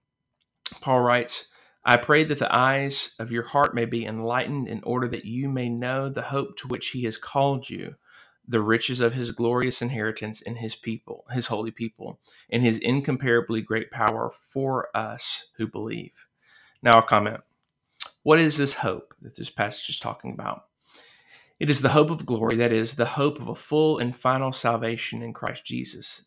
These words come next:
The, this is the hope that we find in Christ's return,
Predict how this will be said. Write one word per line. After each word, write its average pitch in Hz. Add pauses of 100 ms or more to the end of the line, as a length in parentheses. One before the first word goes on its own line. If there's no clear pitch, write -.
The, 113
this 131
is -
the 123
hope 139
that -
we 120
find 127
in 110
Christ's 117
return, 117